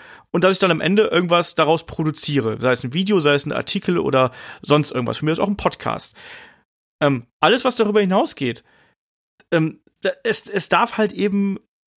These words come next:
du, du musst für dich selber entscheiden, wie viel du da eben annimmst und du darfst da eben aber auch nicht, ähm, vor allen Dingen keine eigenen Ansprüche stellen und irgendwann musst du halt eben auch die Grenze ziehen, was es, was das ist. Du darfst keine Forderungen stellen,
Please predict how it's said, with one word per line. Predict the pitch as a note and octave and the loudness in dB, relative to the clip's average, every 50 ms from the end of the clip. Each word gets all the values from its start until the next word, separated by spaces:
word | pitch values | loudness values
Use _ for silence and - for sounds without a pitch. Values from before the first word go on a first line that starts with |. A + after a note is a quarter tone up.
| _ _ _ _ _ _ - | _ _ _ _ _ _ -4
du, | F#3 D#3+ E3 F#3 | -2 0 0 0
du | F3+ E3+ F3+ | 0 0 0
musst | A3 D#4 - | 0 0 0
für | - B3+ | 0 0
dich | A#3 G#3 E3 | 0 0 2
selber | F3+ G#3 G#3 G#3+ - | 2 2 2 2 0
entscheiden, | E3+ D#3 - F3+ F3+ F3 E3 | -2 -2 0 0 0 0 -2
wie | E3 | -4
viel | E3+ - G#3 G3 | -4 -4 -4 -2
du | F#3 | -2
da | E3 D#3 D3 | -2 -2 -2
eben | C#3 C#3 C3+ C3+ | -2 -2 -4 -4
annimmst | - - F#3+ G#3 G#3+ A3 G#3+ G3+ - - - - - - - - | -2 0 0 2 2 2 0 -2 -4 -8 -12 -18 -18 -20 -14 -6
und | - E3+ F3 E3 - - - - - - _ - | -2 0 0 0 -2 -8 -14 -20 -20 -20 _ -6
du | E3 D#3+ | -4 0
darfst | D3+ D#3+ D3+ F3+ - - | 2 2 2 2 2 0
da | F#3+ F3 | 0 0
eben | - E3+ D#3+ D#3+ | 2 0 -2 -2
aber | - C#3 D3 D3 - - | -4 -2 -2 -2 -2 -2
auch | - - - D3+ | -6 -8 -6 -2
nicht, | D#3 E3+ F#3 - - - - - - - - _ _ - | -2 0 0 -2 -4 -8 -12 -20 -20 -20 -20 _ _ 2
ähm, | D3+ D3+ D3 D3 D3 C#3 C3+ - _ _ _ | 2 4 4 4 2 -2 -4 -6 _ _ _
vor | - F3 E3 | -2 0 2
allen | E3+ | 2
Dingen | E3+ E3 | 2 0
keine | - F3 E3 D#3+ D#3+ | 0 0 0 2 2
eigenen | D#3+ E3 D#3+ D3+ | 2 0 0 -2
Ansprüche | - - F#3+ - - - C#3 A#2+ B2+ A#2+ | -2 -2 -4 -4 -4 -6 -8 -8 -8 -8
stellen | - - - C3 C#3+ D#3 | -8 -4 0 0 0 0
und | C#3+ - | -2 -2
irgendwann | - E3 F3+ F#3 F#3 F#3 | -2 0 0 0 -2 -2
musst | G3+ - | -2 -2
du | - | -2
halt | G3+ - | -2 -2
eben | - G3 - | -2 -4 -6
auch | G3 - | -4 -6
die | G3+ D#3+ | -6 -4
Grenze | E3+ E3 G#3 A3 - D3+ | -2 -2 -2 -2 -4 -6
ziehen, | - - - C3+ B2+ B2+ | -6 -8 -6 -6 -6 -4
was | B2+ C3 C3+ | -4 -4 -4
es, | C#3+ C#3 - | -4 -4 -4
was | D3+ - | -2 -2
das | - D3 C3+ - | -2 -4 -4 -2
ist. | E3+ F3 - - | -2 -2 -2 -4
Du | - C#3+ | -6 -2
darfst | C#3+ D3 - - | -4 -4 -4 -2
keine | - D#3 C#3+ C#3 | -4 -2 -2 -2
Forderungen | - - F3+ G#3 A3 G#3 A3 G#3+ G#3 | 0 0 2 2 2 2 0 0 0
stellen, | - - G3+ F#3+ F#3+ F#3+ F#3 F3+ | -2 0 0 2 2 2 0 -2